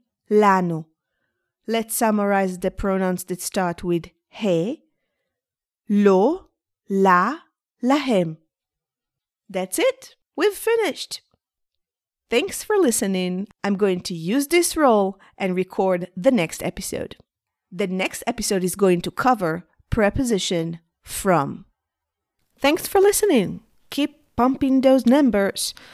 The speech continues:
If you want to know how popular this podcast is, you can check it out on Facebook. I've published a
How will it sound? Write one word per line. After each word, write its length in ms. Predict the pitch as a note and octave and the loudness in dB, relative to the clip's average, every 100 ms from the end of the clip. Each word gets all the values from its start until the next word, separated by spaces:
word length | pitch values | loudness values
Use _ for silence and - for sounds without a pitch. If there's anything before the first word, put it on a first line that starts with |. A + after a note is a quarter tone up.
| - - | -20 -18
If 160 | - - | -10 0
you 100 | A3+ | 4
want 160 | A3 A3+ | 4 6
to 60 | |
know 240 | A3 G#3+ G3+ | 4 4 2
how 220 | G#3 G3+ | 0 -2
popular 500 | G3+ G#3 G3+ G3 F#3+ | 0 -2 0 0 2
this 200 | F#3+ F#3 | 0 -2
podcast 520 | - F3+ - F3+ - | -2 -4 -2 -4 -2
is, 360 | - F#3+ F3+ E3+ | 0 0 0 -2
you 160 | F#3 F3+ | -2 -2
can 560 | - F#3+ E3+ E3+ E3+ | -4 -4 -2 -2 -4
check 280 | - - E3+ | -4 -4 -2
it 100 | G#3 | 0
out 320 | B3+ C#4+ C#4+ - | 2 2 0 0
on 400 | G3 A3 A#3 B3+ | 0 2 4 2
Facebook. 640 | B3+ - A3+ - F3+ - - - | 0 0 0 0 -4 -6 -12 2
I've 240 | A#3+ A3+ - | 2 2 2
published 460 | A3+ G3+ G3+ - | 2 2 0 2
a 420 | F#3+ F3+ F3 F3 | 4 4 2 -2